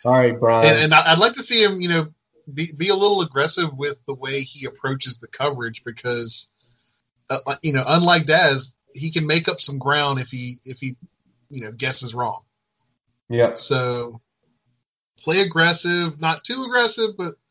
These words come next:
Speaker 2: you know, d-, d-, don't go out there trying not to fail 'cause we, we don't want that either.
Speaker 1: No, not at all. Not at all.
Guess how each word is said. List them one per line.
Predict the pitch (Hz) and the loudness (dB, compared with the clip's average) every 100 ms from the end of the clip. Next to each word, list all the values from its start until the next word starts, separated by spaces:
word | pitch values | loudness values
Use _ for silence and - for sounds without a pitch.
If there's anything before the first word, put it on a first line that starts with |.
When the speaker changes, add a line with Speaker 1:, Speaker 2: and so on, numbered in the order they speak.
| _ _ _ _ _ _ | _ _ _ _ _ _
Speaker 2:
you | 156 | -8
know, | 135 | -6
d-, | 135 - 160 | -8 -14 -6
d-, | 160 165 | -6 -2
don't | 165 165 | 0 2
go | 165 | 4
out | 156 151 | 4 4
there | 156 156 151 139 - _ _ _ _ _ | 4 6 6 2 -6 _ _ _ _ _
trying | - 170 156 143 | -4 2 2 2
not | 139 135 | -2 -4
to | - | -8
fail | - 120 95 - _ _ _ _ _ | -10 -10 -10 -20 _ _ _ _ _
'cause | 143 | -14
we, | 120 135 | -10 -8
we | 135 | -2
don't | 143 139 | -2 -2
want | 131 - | -8 -8
that | 110 | -10
either. | 113 113 - _ _ _ _ _ _ | -12 -16 -20 _ _ _ _ _ _
Speaker 1:
No, | 113 107 | -6 -4
not | 107 110 107 | -4 -4 -4
at | |
all. | 104 101 98 | 0 0 -2
Not | 110 107 | -2 -2
at | 104 | -2
all. | - - - _ | -2 -4 -6 _